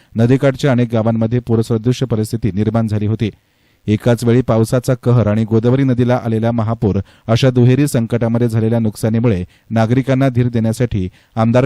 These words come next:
काळे यांनी शेतकऱ्यांच्या बांधावर जाऊन त्यांना धीर दिला. गोदावरी नदीला आलेल्या महापुरामुळे गोदावरी नदीवरील सर्वच केटीवर वरून पाणी वाहत असल्यामुळे वाहतूकही ठप्प झाली होती.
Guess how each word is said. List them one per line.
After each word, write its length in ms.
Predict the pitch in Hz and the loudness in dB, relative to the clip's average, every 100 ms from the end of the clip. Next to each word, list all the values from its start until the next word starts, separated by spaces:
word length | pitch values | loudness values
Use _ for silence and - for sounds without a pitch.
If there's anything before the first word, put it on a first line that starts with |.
| - | 2
काळे 200 | 113 120 | 2 2
यांनी 220 | 123 131 | 2 0
शेतकऱ्यांच्या 640 | 135 113 - 113 113 120 | -2 -4 -2 -4 -2 -2
बांधावर 420 | 107 101 113 113 113 | -2 -2 0 0 0
जाऊन 240 | 110 123 | 0 -2
त्यांना 520 | - _ _ 120 123 | -6 _ _ 0 2
धीर 200 | 120 120 | 2 0
दिला. 220 | 110 107 95 _ _ _ | 0 -2 -4 _ _ _
गोदावरी 340 | 113 113 117 120 | 0 4 4 4
नदीला 280 | 117 117 117 | 2 2 2
आलेल्या 240 | 113 120 | 0 0
महापुरामुळे 680 | 120 110 - 117 127 117 92 - _ 110 | -2 -4 -2 0 2 0 -2 -10 _ -2
गोदावरी 360 | 117 117 131 143 | 0 2 2 2
नदीवरील 420 | 131 123 120 135 | 2 2 0 -2
सर्वच 420 | 131 117 117 120 | -2 0 0 -2
केटीवर 420 | - 110 113 113 | -6 -4 0 0
वरून 260 | 113 117 101 | 2 0 0
पाणी 240 | 110 110 | -2 -2
वाहत 240 | 113 113 110 | -2 -2 -2
असल्यामुळे 420 | 113 113 110 127 - _ - | -4 -2 0 0 -2 _ 0
वाहतूकही 520 | 117 123 143 135 139 | 2 2 2 2 0
ठप्प 300 | 131 117 113 | 0 -2 -2
झाली 220 | 107 104 | -2 -2
होती. 240 | 107 113 | -2 -2